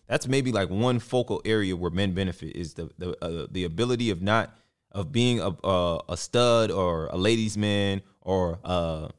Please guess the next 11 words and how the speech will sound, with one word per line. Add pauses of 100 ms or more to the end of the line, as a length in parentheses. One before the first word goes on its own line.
(420)
having
that
connotation
of
being
a, (120)
a
woman's,
a
woman's
man.